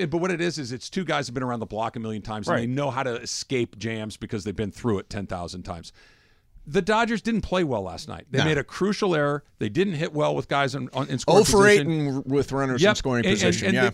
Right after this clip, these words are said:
Speaker 1: they, they only hit three home runs, only scored three runs. They, like, just, that's the worst they could have done.
Speaker 2: Right.
Speaker 1: And they still – had the tying run come up to bat in the ninth inning. So pitching, starting pitching, mediocre.
Speaker 3: Yep.
Speaker 1: Offense really nowhere to be found.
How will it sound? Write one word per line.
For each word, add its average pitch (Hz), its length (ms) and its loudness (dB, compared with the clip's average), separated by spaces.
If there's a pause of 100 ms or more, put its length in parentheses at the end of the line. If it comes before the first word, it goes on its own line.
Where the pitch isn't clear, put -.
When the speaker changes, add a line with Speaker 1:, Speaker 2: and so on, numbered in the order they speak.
Speaker 1:
they, 165 120 -2
they 208 40 4
only 226 200 2
hit 240 120 4
three 226 220 2
home 202 180 2
runs, 185 240 2
only 160 160 -2
scored 165 300 -2
three 147 200 -2
runs. 123 300 -2
They, 139 140 -4
like, 139 240 -6
just, 170 160 -6 (100)
that's 165 220 -8
the - 120 -6
worst 156 400 -2
they 175 120 -2
could 147 240 -4
have 120 160 -6
done. 135 240 -2
Speaker 2:
Right. 95 160 -6 (320)
Speaker 1:
And 170 180 0
they 160 80 -2
still – 175 640 0 (360)
had 151 180 0
the 135 80 0
tying 160 300 0
run 147 220 0
come 135 160 -2
up 127 80 -2
to 120 80 -8
bat 117 200 -4
in 120 60 -12
the 110 60 -8
ninth 104 240 -6
inning. 95 180 -8
So 151 300 0 (160)
pitching, 202 480 2
starting 196 320 0
pitching, 151 400 -2
mediocre. 123 640 -2
Speaker 3:
Yep. 165 240 2
Speaker 1:
Offense 185 480 0
really 156 240 -2
nowhere 143 320 0
to 131 60 -4
be 123 100 -4
found. 101 340 -8